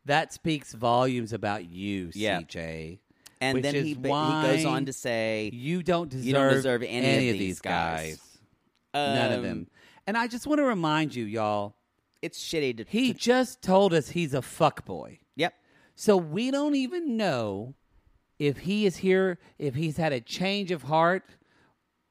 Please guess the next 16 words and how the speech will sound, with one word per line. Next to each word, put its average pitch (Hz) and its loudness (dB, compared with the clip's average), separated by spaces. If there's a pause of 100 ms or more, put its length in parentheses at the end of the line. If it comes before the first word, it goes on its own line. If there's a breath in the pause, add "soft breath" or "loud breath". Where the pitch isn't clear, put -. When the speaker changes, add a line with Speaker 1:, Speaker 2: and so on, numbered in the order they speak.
(340)
Speaker 1:
and 131 0
now 135 2
he 143 0
really 131 0
is 113 -6
into, 170 -4 (220)
Speaker 2:
Right. 113 0
Speaker 1:
we'd 147 -8
never 220 -2
know. 127 -2 (340)
We 170 -4
still 254 0
don't 196 2
know. 113 0 (340 soft breath)
Does 147 2
he, 165 -4